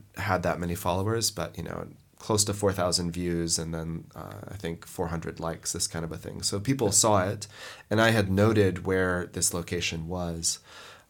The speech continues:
Speaker 1: Um, and this is a location that's not a, not a tourism destination, not a place that people go hiking. Uh, and then, you know, when you, when you note the location, there's an issue with geotagging, of course, because then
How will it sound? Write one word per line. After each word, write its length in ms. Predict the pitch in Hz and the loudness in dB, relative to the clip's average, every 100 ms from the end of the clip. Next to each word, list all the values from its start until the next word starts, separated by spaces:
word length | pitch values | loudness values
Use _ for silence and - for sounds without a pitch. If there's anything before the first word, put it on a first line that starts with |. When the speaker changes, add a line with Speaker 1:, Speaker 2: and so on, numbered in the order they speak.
| - | 0
Speaker 1:
Um, 480 | 92 87 87 85 - - - _ - _ _ - | 2 4 4 0 -2 -12 -20 _ -20 _ _ -2
and 100 | 117 | 2
this 80 | 113 | 4
is 60 | |
a 40 | 110 | 6
location 340 | 107 110 101 | 4 4 4
that's 160 | 95 87 | 4 4
not 180 | 95 92 | 4 4
a, 260 | 85 80 - | 2 0 -2
not 180 | 92 90 | -2 -2
a 60 | |
tourism 480 | 85 85 85 85 82 | -2 -2 0 0 0
destination, 800 | 82 78 - 82 80 80 82 80 | -2 -2 0 -2 -2 -2 -2 -4
not 160 | 82 82 | -4 -6
a 40 | |
place 300 | - 82 82 | -4 -2 -2
that 100 | - | -4
people 220 | 87 87 | -6 -8
go 120 | 82 | -6
hiking. 560 | 76 - 98 98 87 82 - - - - - | -6 -4 -4 -2 -4 -4 -8 -18 -18 -20 -8
Uh, 400 | - 90 87 87 87 - _ _ _ _ | 0 4 4 2 -2 -8 _ _ _ _
and 160 | 110 110 | 2 6
then, 440 | 113 107 101 104 - | 6 6 2 0 -4
you 100 | 107 | 0
know, 140 | 104 | 2
when 160 | 95 92 | 2 0
you, 180 | 92 92 | -2 -2
when 120 | 95 | -2
you 100 | 92 | 0
note 240 | 95 104 | 4 4
the 60 | 104 | 4
location, 840 | 90 82 - 127 123 90 80 80 - - | 0 -2 0 0 2 0 -4 -6 -10 -14
there's 680 | 90 92 90 90 90 - - - - | -6 -2 -2 -2 2 2 2 -8 -6
an 120 | 98 | -2
issue 300 | 117 113 104 | 2 4 2
with 140 | 82 | 0
geotagging, 680 | - 104 113 101 78 80 76 | 0 2 2 0 -4 -4 -8
of 120 | 76 | -10
course, 300 | - 87 85 | -8 -6 -4
because 380 | - 92 90 82 | -6 -4 -4 -2
then 340 | 90 90 87 | -2 -2 -4